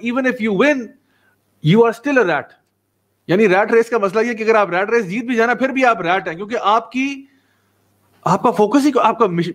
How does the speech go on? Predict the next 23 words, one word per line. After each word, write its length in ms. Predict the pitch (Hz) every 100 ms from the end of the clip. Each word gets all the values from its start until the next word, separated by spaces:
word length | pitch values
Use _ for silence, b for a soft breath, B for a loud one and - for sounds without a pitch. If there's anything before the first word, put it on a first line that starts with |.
| 123 127
आपका 240 | 190 226
विजन 280 | 170 170 285
ही 60 |
कोई 140 | 294 269
नहीं। 140 | 254
इतने 260 | 202 226 311
छोटे 380 | - - 175 294
आदमी 320 | 254 220 240
आप, 300 | 185 - _ b b b -
इतने 260 | 185 277
छोटे 360 | 277 196 202 320
इंसान 320 | 277 247 220
हैं 60 | 196
आप, 160 | 151 -
आप 140 | 254
बस 160 | 277 277
ये 80 | 285
दुनिया 260 | 233 285
के 80 | 302
पीछे 200 | 285 285
लगे 160 | 226 208
हुए 120 |
थे, 120 | 190